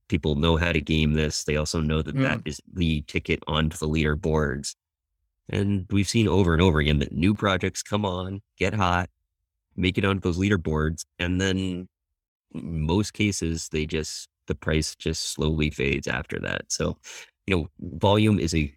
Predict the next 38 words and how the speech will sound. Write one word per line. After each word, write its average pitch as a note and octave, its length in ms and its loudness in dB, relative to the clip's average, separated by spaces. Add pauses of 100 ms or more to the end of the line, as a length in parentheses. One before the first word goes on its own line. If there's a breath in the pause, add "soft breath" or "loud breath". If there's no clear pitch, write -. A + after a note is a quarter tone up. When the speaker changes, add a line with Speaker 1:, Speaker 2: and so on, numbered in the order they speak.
Speaker 1:
is D#2+ 160 -4
a, C2+ 200 -4 (920)
it's F#2+ 180 -2
one G#2+ 260 4
measurement F#2+ 500 2 (140)
that D#2+ 300 0
is D#2 600 -2
being F2+ 300 4
used F2+ 560 0
way D#2+ 440 -2
too E2+ 200 -2
widely F2+ 480 -2 (100)
<laughs> - 60 -10
right A2+ 140 0 (140)
now, A2+ 220 0
and G2 220 0
it D#2 100 -2
doesn't F#2+ 320 0
give F2+ 120 2
you E2+ 120 4
much D#2+ 180 0
information D2+ 340 -4
about - 120 -8
how - 140 -2
Speaker 2:
Mm-mm. D3+ 100 -2
Speaker 1:
quickly F2+ 260 -2
can D#2 140 -4
you D#2 120 0
actually D#2 260 -4
sell C#2+ 220 -2
your B1 140 -4
piece. - 440 -8 (1500)
Speaker 2:
And F#3 220 2
how G3 200 0
firm F#3 280 2
is D#3 100 0
the C#3+ 80 -2
floor? - 220 -10